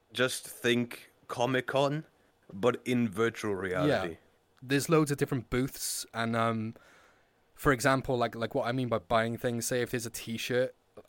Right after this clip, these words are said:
Speaker 2: like, in a clothing store in virtual reality, you can pick up the t-shirt and buy it, like, in the real, in real life. Uh, but you're
Speaker 1: Yeah.
Speaker 2: picking it up in V R. <laughs> It, it sounds fucking crazy to people who, who aren't,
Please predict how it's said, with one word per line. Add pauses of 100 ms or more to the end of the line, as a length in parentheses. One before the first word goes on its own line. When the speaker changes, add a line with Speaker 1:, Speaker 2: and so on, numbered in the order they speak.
(100)
Speaker 2:
like,
in
a
clothing
store (180)
in
virtual
reality, (340)
you
can
pick
up
the
t-shirt
and
buy
it, (680)
like,
in
the
real,
in
real
life. (1200)
Uh,
but
you're
Speaker 1:
Yeah.
Speaker 2:
picking
it
up
in
V
R. (340)
<laughs>
It,
it
sounds
fucking
crazy
to
people
who, (200)
who
aren't,